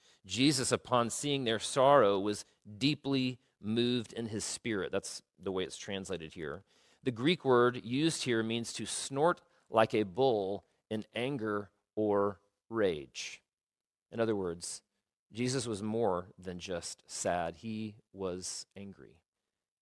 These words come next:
And it says he was greatly troubled.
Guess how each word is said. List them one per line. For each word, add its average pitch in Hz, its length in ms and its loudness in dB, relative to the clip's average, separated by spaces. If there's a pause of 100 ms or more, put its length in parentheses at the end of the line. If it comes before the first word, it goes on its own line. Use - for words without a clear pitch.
(480)
And 120 460 4 (140)
it 110 140 -2
says 101 320 2
he 120 100 -2
was 110 120 -2
greatly 110 340 0
troubled. 87 520 -2